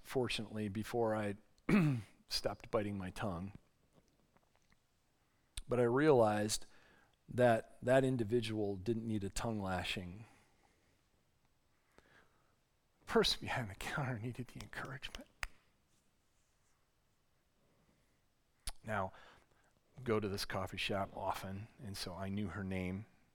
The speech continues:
And I said, "Hey, I just wanna let you know, first of all, that guy was a jerk, and you handled it well." And you know what she said to me?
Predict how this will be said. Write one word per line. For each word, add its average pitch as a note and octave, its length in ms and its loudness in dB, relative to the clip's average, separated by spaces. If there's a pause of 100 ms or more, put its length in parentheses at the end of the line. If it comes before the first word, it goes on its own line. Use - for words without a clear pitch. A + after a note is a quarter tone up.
(1000)
And G#2 100 -4
I G2 40 -4
said, F#2+ 220 -6
"Hey, G2 220 -6
I G2 80 -2
just - 220 -4
wanna G#2 140 -6
let G2 220 -4
you G2 60 -6
know, F#2 380 -4 (1000)
first - 340 -2
of G2 60 -2
all, F#2 240 -2
that A2 160 2
guy A2+ 100 0
was F#2 160 -6
a F2+ 60 -6
jerk, D#2+ 500 -6 (680)
and F#2+ 240 -8
you G2+ 120 -6
handled E2 420 -10
it D#2+ 160 -10
well." D#2+ 440 -6 (840)
And F#2 100 -10
you G2 60 -6
know C3+ 80 -4
what G#3+ 140 -4
she - 140 -4
said D#3+ 280 -2
to - 100 -10
me? E3+ 220 -10